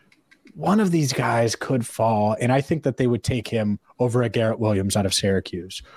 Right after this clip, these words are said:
over Corey Trice out of Purdue. And, uh, and so, yeah, I'm going with, uh,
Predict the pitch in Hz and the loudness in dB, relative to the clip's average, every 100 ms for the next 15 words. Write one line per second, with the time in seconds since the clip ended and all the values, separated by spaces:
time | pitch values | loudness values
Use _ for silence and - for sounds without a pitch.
0 | - - 127 131 120 107 - 135 113 - | -20 -6 0 0 0 -2 0 0 0 -2
1 | 117 101 - 101 98 - 101 98 90 82 | -2 0 0 0 0 -4 -4 -2 -4 -6
2 | _ _ - - - - 117 107 107 101 | _ _ -20 -20 -14 -2 0 2 2 0
3 | 110 104 101 101 110 - 117 113 101 - | 0 2 2 2 0 2 2 0 -2 -6
4 | - 113 110 120 110 107 - - 107 101 | -4 -2 0 0 0 0 -2 -2 0 2
5 | 101 | 2